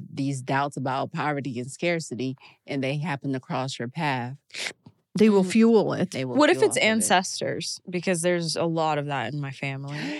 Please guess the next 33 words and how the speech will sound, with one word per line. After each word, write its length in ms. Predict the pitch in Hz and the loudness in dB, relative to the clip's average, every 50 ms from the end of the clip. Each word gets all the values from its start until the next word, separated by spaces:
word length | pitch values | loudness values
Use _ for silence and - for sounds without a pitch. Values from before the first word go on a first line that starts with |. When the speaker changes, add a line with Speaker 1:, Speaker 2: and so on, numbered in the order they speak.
| 285 - | -12 -16
Speaker 1:
<gasps> 80 | _ _ | _ _
It 140 | 226 240 233 | 4 4 6
could 240 | - 285 262 269 247 | 6 6 6 6 4
be 180 | 269 233 240 | 2 2 4
ancestral, 760 | 233 226 233 - - 208 202 202 - - 202 196 190 185 - - | 4 2 2 4 2 2 2 2 0 0 2 2 2 2 0 2
um, 260 | 165 180 175 165 165 | 2 2 2 2 0
'cause 200 | 151 202 196 170 170 | 0 -2 -4 0 2
not 180 | 190 196 185 - | 4 4 6 4
all 140 | 190 190 180 | 4 4 4
ancestors 640 | 170 180 170 156 151 - 151 151 - - 151 147 | 2 2 0 0 0 -2 -2 -2 -2 -4 -4 -2
are 140 | 156 151 147 147 | 0 0 0 0
of 120 | 143 143 | -2 -2
light 220 | 147 143 127 92 - | -2 -4 -2 -2 -4
and 80 | 147 | -4
love. 260 | 147 143 147 160 180 190 _ _ _ _ _ _ _ _ _ _ _ _ _ _ _ - | -4 -2 -2 -4 -4 -6 _ _ _ _ _ _ _ _ _ _ _ _ _ _ _ -2
So 200 | - 180 151 143 | 2 2 2 2
it 80 | 139 143 | 2 0
really 260 | 156 156 151 156 151 | 0 0 0 -2 -4
could 220 | - - 170 151 | -2 -2 -2 0
be 140 | 151 160 156 | 0 0 0
an 100 | 160 151 | 0 0
ancestor 640 | 147 151 151 151 - 160 147 151 151 - 160 156 147 | -2 -2 -2 -4 -4 -4 -4 -4 -4 -4 -2 -2 -2
that's, 580 | 143 139 123 131 139 143 143 - - - - 165 - | -2 0 0 0 0 -2 -4 -6 -12 -12 -12 -12 -8
um, 680 | - 131 147 147 147 143 139 131 131 120 113 139 147 147 _ _ _ _ _ _ _ _ _ _ _ _ _ _ _ - _ _ _ _ _ _ _ _ _ _ _ _ _ _ _ _ | -6 -4 -4 -2 -2 -2 -4 -2 -4 -4 -4 -6 -8 -12 _ _ _ _ _ _ _ _ _ _ _ _ _ _ _ -20 _ _ _ _ _ _ _ _ _ _ _ _ _ _ _ _
not 180 | - 202 220 220 | 2 4 4 6
necessarily 640 | 214 196 185 185 - 185 - - 180 170 165 160 | 4 4 2 2 -2 -4 0 0 0 2 2 0
vicariously 680 | 151 151 143 143 143 - - 175 156 151 156 151 - 156 | 0 0 0 0 -2 -4 -4 -2 0 0 -2 -2 -2 -2
living 380 | 143 139 147 147 151 170 180 180 | 0 0 0 0 0 -2 -4 -2
through 160 | 165 180 175 175 | -2 -2 -2 -2
you, 180 | 180 180 175 | 0 -2 -2
but 200 | 156 156 147 135 | -2 -4 -4 -2
that's, 400 | - 143 139 143 139 - - - | -2 -2 -2 -2 -4 -8 -10 -8
like, 340 | 139 98 131 135 143 139 | -6 -4 -2 -2 -2 -4